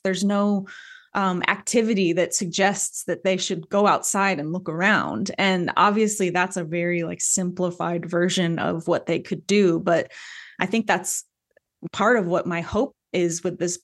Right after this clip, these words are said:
book, is creating this sort of toolkit for remembering to do that and doing it in whatever way you can. And this kind of circles back to this idea that your body is also the earth. And so there are these, there are forces,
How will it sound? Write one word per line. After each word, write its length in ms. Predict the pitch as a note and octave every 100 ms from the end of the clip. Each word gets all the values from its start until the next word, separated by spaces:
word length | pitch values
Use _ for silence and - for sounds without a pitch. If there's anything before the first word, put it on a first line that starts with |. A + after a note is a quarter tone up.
| -
book, 320 | B3 E3+ -
is 240 | F#3 F#3
creating 640 | - - F#3+ G3 G#3 G#3+
this 180 | E3+ E3
sort 220 | - F#3
of 160 | F3 D#3+
toolkit 640 | - A#3 A#3 A3 F#3+ - -
for 160 | F#3
remembering 760 | E3 E3 F3 A3 F#3 D#3+ F2 F3
to 120 | -
do 200 | E3 A3+
that 240 | - - - _
and 400 | - F#3+ F#3 F3 F3 - - -
doing 340 | E3+ G3+ A3 G#3
it 120 | F#3
in 220 | F#3 F3+
whatever 360 | F3 F3+ F3+ F#3+
way 140 | F3+
you 140 | E3+ E3
can. 420 | - G3 E3+ E3+
And 340 | F#3+ F#3+ F#3+ - - - _ _ -
this 220 | G3 B3+
kind 220 | - E4
of 60 | E4
circles 360 | D#4 C#4 C4
back 240 | G3+ G#3 G#3+
to 60 | G#3
this 200 | F#3+ G3
idea 440 | F#3 F3 F3+ G3+
that 220 | F#3 -
your 160 | F#3+ F#3
body 540 | D#3+ E3+ F3+ F#3+ G#3+
is 140 | G3 E3+
also 360 | D3+ E3+ G#3+
the 180 | G3+ G#3 -
earth. 320 | G#3+ A#3 - _ _ -
And 180 | G3 F#3+
so 640 | - G3 F#3+ F3+ F3 - _ F#3+
there 180 | G3
are 200 | F3 F#3+
these, 580 | G3 F#3+ F#3+ F3 - - - _ _ _ _ _ _ _ _ _ -
there 160 | G3+
are 120 | A3 G3
forces, 640 | - B3+ C4 A#3 A3 G3